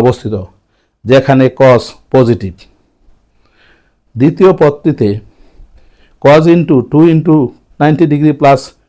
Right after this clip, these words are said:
fifty-four degree, এই কোণটি, অর্থাৎ এই দ্বিতীয় পদটি তৃতীয় চতুর্ভাগে অবস্থিত, যেখানে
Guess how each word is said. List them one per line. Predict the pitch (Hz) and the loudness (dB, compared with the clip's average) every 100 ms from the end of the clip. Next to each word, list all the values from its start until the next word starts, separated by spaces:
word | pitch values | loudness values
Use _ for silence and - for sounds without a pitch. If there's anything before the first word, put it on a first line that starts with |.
| _ _ | _ _
fifty-four | 143 - 147 143 135 120 | -8 -4 -2 0 0 0
degree, | 127 113 92 - _ _ _ _ _ - 143 | -2 -4 -10 -14 _ _ _ _ _ 0 2
এই | 151 - | 2 0
কোণটি, | 160 147 117 98 95 _ _ _ - | -2 0 -2 -4 -8 _ _ _ -6
অর্থাৎ | - 151 | -2 0
এই | 143 120 | 0 -2
দ্বিতীয় | 156 165 147 147 | -2 0 0 0
পদটি | 160 160 143 147 160 _ _ _ _ _ _ - | 0 -2 -4 -4 -6 _ _ _ _ _ _ -6
তৃতীয় | 160 202 196 - | -4 0 0 0
চতুর্ভাগে | 147 151 143 135 127 | 0 2 2 4 2
অবস্থিত, | 127 - - 87 - _ _ _ _ _ _ - | 0 -6 -10 -10 -12 _ _ _ _ _ _ -2
যেখানে | 135 135 147 | -2 0 0